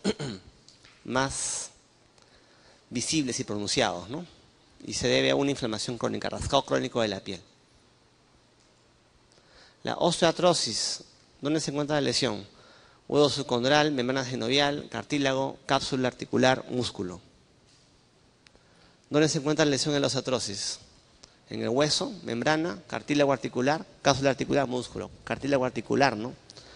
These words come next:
En la artritis reumatoide es en la membrana sinovial. En los artrosis es en el cartílago articular. ¿Y dónde se encontrará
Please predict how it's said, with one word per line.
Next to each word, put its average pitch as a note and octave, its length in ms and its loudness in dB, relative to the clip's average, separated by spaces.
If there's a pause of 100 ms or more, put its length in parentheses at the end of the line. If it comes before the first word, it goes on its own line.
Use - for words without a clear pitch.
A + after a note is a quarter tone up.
(520)
En B2+ 100 4
la B2 80 4
artritis D#3 280 4
reumatoide F3+ 680 6
es - 140 -2
en D3 80 0
la E3+ 160 2 (120)
membrana B2 460 2
sinovial. A#2 560 2 (2250)
En A2+ 160 0
los A2 100 2
artrosis D3+ 420 4
es - 80 -2
en D3+ 40 4
el C3+ 60 0
cartílago C#3 720 2
articular. A2+ 600 2 (1600)
¿Y - 80 -4
dónde E3 240 8
se F3 80 2
encontrará D3+ 600 4